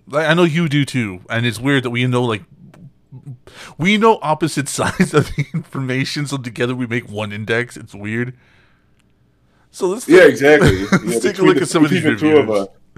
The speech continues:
Speaker 2: Oh, wait, go, wait, go back, wait, go back to Fallout Two. What was Fallout One's score?
Speaker 1: Fallout One was before
Speaker 2: The
Speaker 1: real P C games
Speaker 2: score.
Speaker 1: were reviewed, so we don't have an actual review for it.
Speaker 2: Okay, then. So, yeah, we're checking out the scores right now. And
Speaker 1: Yeah.
Speaker 2: Fallout Two,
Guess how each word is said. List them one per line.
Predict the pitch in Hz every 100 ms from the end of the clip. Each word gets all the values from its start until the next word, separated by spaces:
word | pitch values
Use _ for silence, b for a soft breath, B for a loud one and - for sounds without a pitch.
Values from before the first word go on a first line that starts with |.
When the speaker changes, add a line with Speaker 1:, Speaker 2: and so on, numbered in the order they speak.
| 165
Speaker 2:
Oh, | 160
wait, | 170 -
go, | 147
wait, | 131
go | 139
back, | 170 185 127
wait, | 123
go | 127
back | 131 143
to | 147
Fallout | - 120 104 -
Two. | 123 98
What | 127
was | 131
Fallout | 127 113 92
One's | 110 107 -
score? | - 117
Speaker 1:
Fallout | 120 120 120
One | 123 139 139 131
was | 120 113
before | 104 - 110 113 110 117 110 104 101 _
Speaker 2:
The | 101
Speaker 1:
real | 104 101
P | 117 123
C | 120
games | 104 104 104
Speaker 2:
score. | 90
Speaker 1:
were |
reviewed, | 92 90 92 60 - - _ _ _ _
so | - - 90
we | 92
don't | 95 92
have | 95 85
an | 80 80
actual | 101 95 - 95 95
review | 92 87 87
for | - -
it. | - _ _ _ _ _ _ -
Speaker 2:
Okay, | 143 170 160 165
then. | 90 80 -
So, | 127
yeah, | 139
we're | 139 127
checking | 190 180
out |
the | 123
scores | - 160 156 120
right | 110
now. | 113 107 95 92
And | 90 92
Speaker 1:
Yeah. |
Speaker 2:
Fallout | 143 143 135 -
Two, | - 156 101 90 87